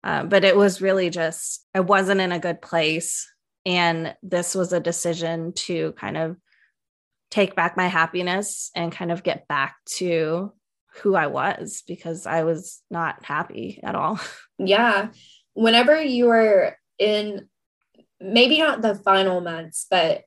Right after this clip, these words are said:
Speaker 2: I guess, you know, you kinda had that mental health day, like, four to five months before you, you quit.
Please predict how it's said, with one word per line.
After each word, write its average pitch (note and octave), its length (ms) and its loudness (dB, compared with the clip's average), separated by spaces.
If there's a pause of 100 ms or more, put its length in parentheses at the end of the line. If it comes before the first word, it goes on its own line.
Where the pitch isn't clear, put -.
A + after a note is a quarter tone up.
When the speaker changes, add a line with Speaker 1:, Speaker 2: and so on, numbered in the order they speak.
(120)
Speaker 2:
I F#3+ 160 4
guess, F#3+ 360 2
you F3 120 -12
know, E3 80 -8
you E3 200 -8
kinda F#3+ 200 -10
had F3+ 180 -6
that - 140 -2
mental F3 300 -8
health F3 200 -6
day, F3 180 0
like, - 200 -6
four F#3 240 0
to F3+ 60 2
five F3 300 -6
months E3 320 -6
before F3+ 440 2
you, D#3+ 640 -6
you E3+ 180 -10
quit. E3 480 0